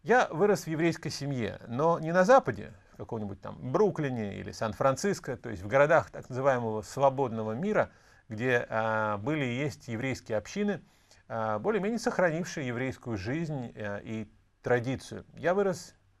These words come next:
в С С С Р, в государстве, где антисемитизм был не просто бытовым,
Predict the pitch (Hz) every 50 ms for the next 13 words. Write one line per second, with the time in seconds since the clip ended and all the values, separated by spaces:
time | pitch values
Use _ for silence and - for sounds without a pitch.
0 | _ - 143 170 - 156 151 - 160 147 - - 156 139 110 - - _ _ _
1 | _ _ _ _ _ _ _ _ _ _ _ _ - 117 104 - 135 175 190 -
2 | - - 151 131 120 120 139 139 131 - - 123 - 143 139 127 - 170 147 147
3 | 147 135 135 127 135 127 - - 160 156 151 - 143 113 107 127 - - 117 104
4 | 113 180 240 254 -